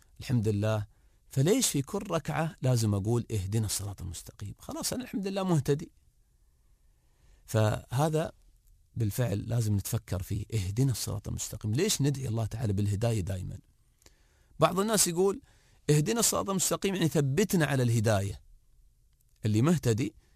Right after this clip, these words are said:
يدعي الله تعالى أن الله يثبت على الهداية. صح، هاي نعمة عظيمة. الله تعالى إذا ثبتك لين ما تموت على الهداية، هاي أعظم نعمة.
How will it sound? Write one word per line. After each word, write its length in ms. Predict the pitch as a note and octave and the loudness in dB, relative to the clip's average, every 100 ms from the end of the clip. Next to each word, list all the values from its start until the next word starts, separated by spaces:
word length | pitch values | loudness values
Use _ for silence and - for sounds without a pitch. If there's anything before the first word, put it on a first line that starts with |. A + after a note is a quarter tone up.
| _ _ _ _ _ - | _ _ _ _ _ 2
يدعي 280 | E3+ - | 2 2
الله 160 | C#3+ D#3 | 2 2
تعالى 420 | C3+ C#3 D#3 F#3 | 2 0 0 0
أن 120 | D3 | 2
الله 180 | C3+ D#3 | 2 4
يثبت 400 | D3 F3+ D#3 D3+ | 4 4 0 0
على 180 | B2+ A#2 | -2 0
الهداية. 540 | G#2 A2 G#2 G#2 F#2+ - _ _ _ _ | 0 0 -2 -4 -6 -12 _ _ _ _
صح، 360 | - F#3 - - _ _ _ - | -4 -4 -4 -12 _ _ _ -6
هاي 380 | A2 A2+ A2 G#2+ | 0 2 2 2
نعمة 300 | A2 A2+ G2 | 0 0 0
عظيمة. 460 | G#2 A#2+ D3 - - _ _ _ _ _ _ _ _ A#2 | 0 0 0 -2 -12 _ _ _ _ _ _ _ _ 0
الله 160 | B2 | 2
تعالى 320 | A2+ A2+ A2 | 0 -2 -2
إذا 260 | - A2 G#2+ | -2 -4 -4
ثبتك 580 | - G2+ G#2+ B2 - - | -2 -2 0 0 -2 -2
لين 380 | A2+ A#2+ A#2+ A2+ | 0 2 2 2
ما 120 | G#2 | 0
تموت 300 | - A#2+ A2+ | 0 -2 -2
على 160 | A#2 | -2
الهداية، 600 | A2+ A2 G#2+ B2 A#2+ A2+ - _ _ _ _ _ _ | 0 0 2 2 2 -2 -6 _ _ _ _ _ _
هاي 200 | B2+ C3 | -4 -2
أعظم 260 | D3 B2+ A#2+ | -2 0 2
نعمة. 380 | B2 A2+ G#2+ | 2 0 -2